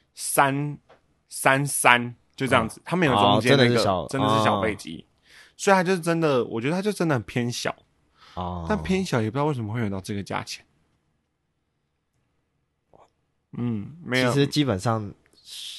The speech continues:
Speaker 2: 那个燃料什么税都是一样。
Speaker 1: 哦。
Speaker 2: <laughs> 大飞机只是装比较多人而已，然后小飞机还是装比较少人而已。
Speaker 1: 但我觉得去日本、韩国可以坐联航，因为我觉得那个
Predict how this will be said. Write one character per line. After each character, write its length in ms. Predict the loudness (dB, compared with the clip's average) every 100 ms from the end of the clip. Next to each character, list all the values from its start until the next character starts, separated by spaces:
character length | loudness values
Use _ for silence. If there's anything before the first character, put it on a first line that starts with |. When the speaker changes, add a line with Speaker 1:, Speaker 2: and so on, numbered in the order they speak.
| -16 -18 -20 -20 _ _ _
Speaker 2:
那 160 | -4 0
个 180 | 0 0
燃 200 | -2 -2
料 180 | -2 -4
什 140 | -8
么 140 | -14 -14
税 300 | -8 -4 -2
都 140 | -2
是 140 | -4 -4
一 120 | 0
样。 240 | 0 0 -4 -14 4 8
Speaker 1:
哦。 720 | 10 10 10 8 8 6 4 2 0 -6 -12
Speaker 2:
<laughs> 420 | -16 -16 -16 _
大 220 | 8 8
飞 100 | 8 6
机 140 | 2
只 120 | 0
是 80 | 0
装 200 | 0 0
比 80 | 0
较 80 | -4
多 240 | -4 -4
人 80 | -6
而 100 | -6
已， 40 | -6
然 80 | -6
后 60 |
小 140 | -8 -8
飞 160 | -8
机 200 | -6 -8
还 100 | -6 -8
是 20 | -10 -10
装 140 | -10 0
比 40 |
较 60 | 4
少 60 |
人 0 |
而 0 |
已。 0 |
Speaker 1:
但 0 |
我 120 | 6 4
觉 400 | 2 4 4 2
得 140 | -2 _ _ _ -12
去 300 | -4 0 0
日 180 | 2 2
本、 160 | 2 2
韩 220 | 0 2
国 140 | 2
可 160 | 4 4
以 100 | 4
坐 220 | 4 2
联 240 | 2 -4
航， 200 | -8 -10 -12 _ _ _ -2
因 120 | 4
为 160 | 6 6
我 140 | 4
觉 80 | 2
得 80 | 2
那 80 |
个 180 | 2 2